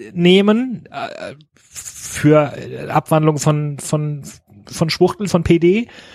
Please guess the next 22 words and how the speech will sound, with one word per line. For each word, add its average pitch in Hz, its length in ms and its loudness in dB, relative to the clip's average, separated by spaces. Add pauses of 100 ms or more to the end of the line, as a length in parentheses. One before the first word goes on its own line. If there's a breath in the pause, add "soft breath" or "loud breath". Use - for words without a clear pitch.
(440 loud breath)
Du 139 80 0
kannst 156 280 2
sie 175 80 6
aber 160 140 4
auch 156 280 4
bei 151 240 2
Ineos 156 440 4
fürs 170 200 2
Radfahrteam 127 500 0
nehmen. 104 160 -2
Was 143 140 2
machst 247 280 0
du 127 60 4
als, 104 240 -2
als 117 160 -2
Schiedsrichter 110 380 0
in 104 60 2
so 104 60 2
einer 95 80 0
Situation? 92 640 -6 (480)
Ist, - 760 -8
ist, - 280 -2